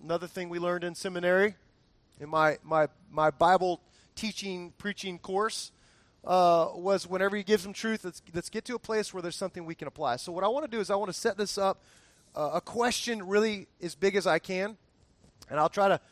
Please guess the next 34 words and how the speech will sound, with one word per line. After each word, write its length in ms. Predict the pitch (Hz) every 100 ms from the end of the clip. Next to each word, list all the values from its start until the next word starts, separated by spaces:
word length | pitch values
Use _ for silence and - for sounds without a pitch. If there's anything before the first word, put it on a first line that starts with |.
| _
draw 260 | - 185 185
it 60 | 185
out 160 | 190
and 80 | 165
tease 240 | - 196
it 80 | 190
out 160 | 196 185
until 160 | -
I 80 | 175
feel 180 | 165 185
like 160 | 180 175
I 80 |
have 160 | 170 180
you 60 | 175
at 60 |
a 20 |
place 280 | - 185 185
where 80 | 170
you're 120 | 160
ready 180 | 175 175
to 60 | 165
go, 240 | 175 175 _ _ -
"What's 200 | 196 214
the 100 | 240
question?" 600 | - 254 247 - 190 107 _ _ _ _ _ _ _ _ _
Okay? 280 | 180 180 185 _ _
So 120 | -
there's 100 | 220
a 60 | 214
question 420 | - 285 294 277
I 80 | 240
wanna 220 | 226 233
ask 420 | 196 226 294 -
you 300 | 214 196 254